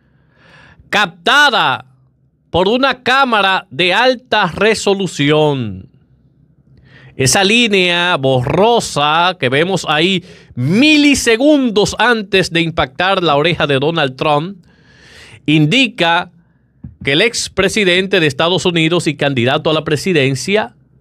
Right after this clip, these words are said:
volvió a nacer de nuevo. Casi fue impactado. Miren ustedes, justo antes del impacto, esa imagen la pub-, la publicó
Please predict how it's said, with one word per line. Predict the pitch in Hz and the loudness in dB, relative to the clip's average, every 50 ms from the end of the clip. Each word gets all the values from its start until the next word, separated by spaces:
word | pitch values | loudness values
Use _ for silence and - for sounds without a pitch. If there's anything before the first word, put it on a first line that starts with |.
| _ _ _ _ _ _ _ _ _ _ _ _ _ _ _ _ _ | _ _ _ _ _ _ _ _ _ _ _ _ _ _ _ _ _
volvió | - 113 143 175 170 151 131 123 127 127 135 143 180 208 190 165 | -2 0 2 4 4 2 2 2 2 2 2 2 2 2 0 0
a | 160 | -2
nacer | 156 151 131 - - 147 156 175 185 | -2 -2 -4 -2 -2 -2 -2 0 0
de | 196 156 | -2 -2
nuevo. | 135 127 127 131 147 160 151 123 107 92 - - _ _ _ _ _ _ _ _ _ _ _ _ - - _ _ _ _ | 0 0 0 0 0 0 -2 -2 -4 -6 -8 -12 _ _ _ _ _ _ _ _ _ _ _ _ -20 -20 _ _ _ _
Casi | - 196 233 285 320 302 - - - 214 202 165 | -2 0 2 2 2 2 0 -4 -6 -6 -6 -6
fue | - 175 180 208 254 262 214 | -6 -4 -2 0 0 0 0
impactado. | 208 226 214 208 190 - - 190 180 - - - 185 185 185 180 170 160 | 0 -2 -2 -4 -6 -6 -4 -4 -4 -4 -4 -2 0 0 2 2 2 2
Miren | 165 208 262 294 302 285 | 2 2 2 2 2 2
ustedes, | 277 220 - - 254 277 269 240 214 185 - - - - _ _ _ _ _ _ _ _ | 2 0 0 2 2 2 4 4 2 2 0 -4 -10 -16 _ _ _ _ _ _ _ _
justo | - - 294 320 311 - - - 240 226 214 | 0 2 4 4 4 2 0 -2 0 2 2
antes | 220 254 285 277 262 247 - 262 247 - - | 2 2 2 0 -2 -2 0 0 0 0 0
del | 180 196 196 190 | 0 0 0 0
impacto, | 180 165 - 165 - 233 262 254 - - _ _ _ - 165 151 131 117 - - _ _ _ _ _ _ _ _ _ _ _ _ _ _ | -2 -4 -4 -4 -2 -2 0 -2 -4 -8 _ _ _ 0 0 0 0 -2 -4 -10 _ _ _ _ _ _ _ _ _ _ _ _ _ _
esa | - 151 160 - 220 214 | -4 -2 0 2 2 2
imagen | 214 214 233 240 220 202 202 190 190 180 | 2 2 0 0 2 2 0 0 0 0
la | 185 170 160 170 | -2 -2 -2 0
pub-, | 185 202 202 196 185 | 0 0 0 0 -2
la | 151 165 165 165 156 | -2 -2 0 0 0
publicó | - 202 202 202 175 170 - 170 185 208 208 208 | -2 -2 -2 -2 -4 -2 0 2 2 2 0 -2